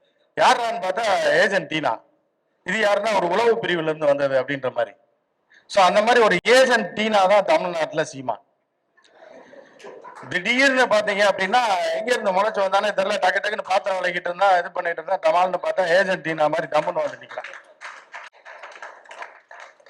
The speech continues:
நம்ம ஆட்கள் பாத்திரம் விளக்குறதுக்கு ஆள் வேணும்னு சொல்லிட்டு அண்ணன் குளத்தூர் மணி எல்லாம் கூப்பிட்டு சொல்லி நல்லா இது பண்ணுவான்னு வேலை கொடுத்து வச்சா,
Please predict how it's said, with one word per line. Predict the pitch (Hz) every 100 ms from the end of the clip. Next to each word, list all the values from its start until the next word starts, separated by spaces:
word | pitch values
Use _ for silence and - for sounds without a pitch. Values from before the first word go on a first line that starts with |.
| - _ _ -
நம்ம | 156 185 226
ஆட்கள் | 233 233 233
பாத்திரம் | - 214 254 240 214
விளக்குறதுக்கு | 202 196 196 185
ஆள் | 175 196 190
வேணும்னு | 180 180 180
சொல்லிட்டு | 175 175 180
அண்ணன் | 185 165 175 165
குளத்தூர் | 170 185 185 170
மணி | 156
எல்லாம் | 160 170
கூப்பிட்டு | 165 165 156
சொல்லி | 160 160
நல்லா | 151 156 165
இது | 160 160
பண்ணுவான்னு | 151 165
வேலை | 156 175 175
கொடுத்து | 160 160 165
வச்சா, | 160 - 185